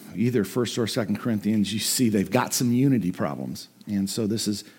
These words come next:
what Paul is addressing, uh, through this passage. <clears throat> In this passage, the church is compared to a body.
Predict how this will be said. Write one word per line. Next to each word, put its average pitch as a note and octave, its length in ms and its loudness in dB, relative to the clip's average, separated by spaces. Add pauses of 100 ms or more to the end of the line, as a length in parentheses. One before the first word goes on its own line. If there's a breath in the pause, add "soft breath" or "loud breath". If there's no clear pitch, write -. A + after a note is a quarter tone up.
(100)
what A2 180 -2
Paul G#2 240 0
is F#2 100 -2
addressing, F2+ 640 -2 (160)
uh, F2 160 -6
through G2+ 160 -6
this E2+ 160 -6
passage. - 540 -8 (1300 loud breath)
<clears throat> - 0 -
In - 420 2
this D#3 140 4
passage, C#3 420 2
the C3+ 80 0
church D3+ 260 0
is D3 120 -2
compared B2+ 380 2
to C3+ 80 6
a B2 40 4
body. C#3 560 2